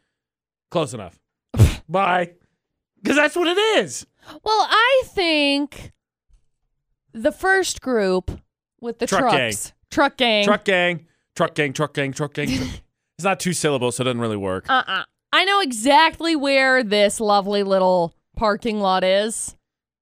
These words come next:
Speaker 1: And you would say this is the parking culture there?
Speaker 2: <laughs> For some.
Speaker 1: <laughs> For some. So nominee number one, truck gang,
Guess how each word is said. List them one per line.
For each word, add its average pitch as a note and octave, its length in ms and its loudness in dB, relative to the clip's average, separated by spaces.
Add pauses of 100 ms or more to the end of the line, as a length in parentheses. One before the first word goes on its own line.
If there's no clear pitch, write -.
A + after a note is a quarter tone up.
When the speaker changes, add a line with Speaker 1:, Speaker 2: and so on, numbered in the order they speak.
(140)
Speaker 1:
And D3+ 100 -4
you D#3+ 100 0
would D3+ 120 -2
say D#3 200 0
this D#3 240 -4
is C3+ 80 -12
the D#3 100 -6
parking D3+ 520 -4
culture D3+ 480 -6
there? D#3 360 -4 (880)
Speaker 2:
<laughs> - 100 -18 (1000)
For - 160 0
some. A3+ 560 2
Speaker 1:
<laughs> - 80 -6
For - 260 0
some. - 580 -2 (240)
So A3+ 120 2
nominee B3+ 420 2
number A3+ 280 0
one, F3+ 240 0
truck F#3 320 -2
gang, B2+ 360 0